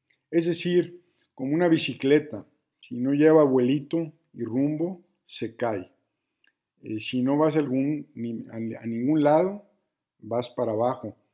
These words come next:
Si no estás construyendo, por el simple proceso de entropía,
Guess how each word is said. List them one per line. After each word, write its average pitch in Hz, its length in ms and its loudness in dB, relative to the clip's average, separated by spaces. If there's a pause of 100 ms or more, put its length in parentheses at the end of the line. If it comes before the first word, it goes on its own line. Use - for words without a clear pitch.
(800)
Si - 300 -4
no 147 320 6
estás 190 300 -4
construyendo, 127 880 -4 (360)
por 117 160 -8
el 113 100 -6
simple 196 360 -8
proceso 127 560 -6
de 127 100 -6
entropía, 131 600 -12